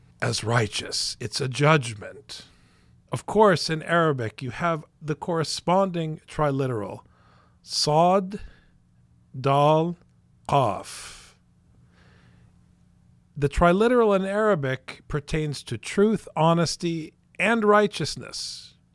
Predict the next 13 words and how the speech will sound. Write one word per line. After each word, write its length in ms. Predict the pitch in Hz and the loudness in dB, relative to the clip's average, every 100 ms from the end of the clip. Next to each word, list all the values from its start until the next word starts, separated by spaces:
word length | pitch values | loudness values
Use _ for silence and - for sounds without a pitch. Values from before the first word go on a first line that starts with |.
| _ | _
and 160 | 156 160 | 0 4
their 140 | 160 | 4
formal 460 | 147 - 185 175 165 | 2 2 2 2 2
attestation 920 | 151 151 - 139 - 160 151 - 151 | 2 0 0 -4 -2 -4 -4 -4 -4
or 80 | 139 | -4
confirmation 920 | - 147 139 196 247 170 - 101 156 | -2 -2 -2 -4 -2 -4 -6 -8 -4
legally. 540 | 262 208 113 101 - - _ _ | -4 -4 -6 -10 -18 -20 _ _
For 140 | - 151 | -6 -4
example, 520 | 143 190 196 - 143 | 0 2 2 0 -2
in 100 | 143 - | -4 0
Arabic, 600 | 165 151 120 110 - - _ _ _ - | 0 0 -2 -8 -10 -20 _ _ _ -6
the 100 | 135 | -2
musadiq 720 | 147 - 202 202 196 135 127 | 0 0 6 8 8 6 -4